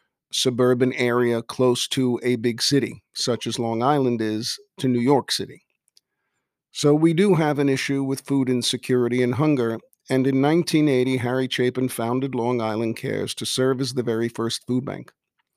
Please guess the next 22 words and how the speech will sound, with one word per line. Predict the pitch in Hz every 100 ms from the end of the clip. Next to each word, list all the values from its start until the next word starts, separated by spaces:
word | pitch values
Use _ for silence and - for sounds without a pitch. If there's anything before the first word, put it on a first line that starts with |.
| - - _ _ _ -
And | 127 131 131
in | 160 139
the | 135
last | 143 170 165 -
forty | - 139 139
years, | 131 120 110 117 - - _ _ _ _ _ _
we | 127 127 127
continue | - 131 127 160 165 165 160
to | -
distribute | 131 123 - 151 147 139 139 131 -
annually | 131 143 143 113 107 107 120 _ _ _ _ _ _ _ _ _ - - 139
between | 131 - 151 151 147 -
eight | 143 147 - _ -
and | 123
twelve | 117 131 131 135 117
million | 123 123 127 127 120
pounds | 110 113 117 117 113
of | 104 - - _ _ _ _ -
nutritious | 123 120 - 147 165 156 -
food | 123 117 113 113 - 190
to | 127
support | - 127 - 180 190 135 -